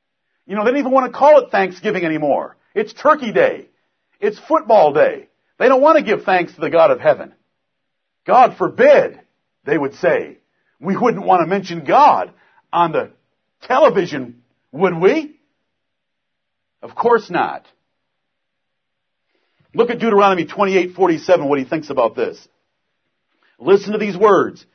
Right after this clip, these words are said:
"Because, because thou servest not the Lord thy God with joyfulness and with gladness of heart for the abundance of all things,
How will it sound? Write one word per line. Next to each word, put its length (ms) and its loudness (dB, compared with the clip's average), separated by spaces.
"Because, 840 0
because 720 0
thou 240 4
servest 760 0
not 460 2
the 80 2
Lord 380 4
thy 260 4
God 560 2
with 360 2
joyfulness 800 0
and 200 2
with 180 -4
gladness 540 4
of 100 2
heart 480 2
for 100 -2
the 120 0
abundance 500 0
of 120 2
all 220 6
things, 520 -4